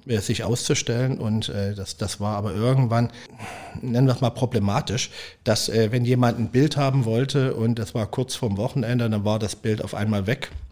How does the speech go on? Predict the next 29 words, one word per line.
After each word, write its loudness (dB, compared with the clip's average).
Und 0
ich -2
saß -2
da 2
wie 0
Max 0
in 2
der 0
Erdbeeren 0
und, -2
und, -4
und -4
konnte 0
das 0
eben 2
nicht 2
gleich 0
wieder, 2
äh, -2
ausfüllen. -4
Deswegen, 2
äh, -2
sind 2
das, -2
sind -2
das -2
jetzt -4
alles, -2
äh, -4